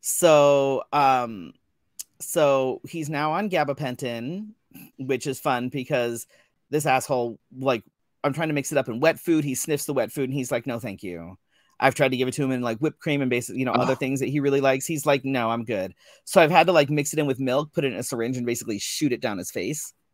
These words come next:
Speaker 1: That's always fun. <laughs>
Speaker 2: Oh,
Speaker 1: This
Speaker 2: wow.
Speaker 1: fucking asshole. Uh, so hopefully
Speaker 2: He's just being an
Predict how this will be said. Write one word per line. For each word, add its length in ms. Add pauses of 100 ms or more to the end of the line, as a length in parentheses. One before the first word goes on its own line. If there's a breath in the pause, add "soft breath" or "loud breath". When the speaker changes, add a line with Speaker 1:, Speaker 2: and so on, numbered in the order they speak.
(260)
Speaker 1:
That's 200
always 240
fun. 180 (1080)
<laughs> 380 (100)
Speaker 2:
Oh, 260 (160)
Speaker 1:
This 0
Speaker 2:
wow. 480
Speaker 1:
fucking 320 (160)
asshole. 540 (760 loud breath)
Uh, 760
so 500
hopefully 440
Speaker 2:
He's 240
just 220
being 220
an 80